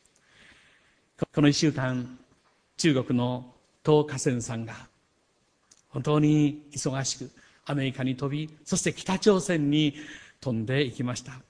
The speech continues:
アメリカからはライス国務長官が日本に、韓国に、そして中国へと一泊だけしながら、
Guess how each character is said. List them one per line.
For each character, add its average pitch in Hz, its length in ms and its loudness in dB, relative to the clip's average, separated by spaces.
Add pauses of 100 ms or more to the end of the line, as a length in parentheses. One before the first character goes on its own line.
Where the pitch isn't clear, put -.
(640)
ア 175 80 4
メ 202 100 10
リ 196 60 8
カ 196 100 4
か 175 120 4
ら 165 100 6
は 165 340 4 (420)
ラ 165 180 6
イ 170 60 6
ス 139 140 0
国 131 120 0
務 151 180 8
長 151 220 6
官 131 220 2
が 123 280 0 (240)
日 131 120 6
本 135 260 4
に、 120 320 -6
韓 143 240 0
国 127 320 -2
に、 123 220 -6
そ 202 100 2
し - 80 0
て 151 120 4
中 175 260 6 (120)
国 127 160 -2
へ 123 60 0
と 123 220 -4 (180)
一 196 120 0
泊 220 340 0
だ 185 120 4
け 190 120 4
し - 100 0
な 160 100 6
が 147 120 4
ら、 147 260 4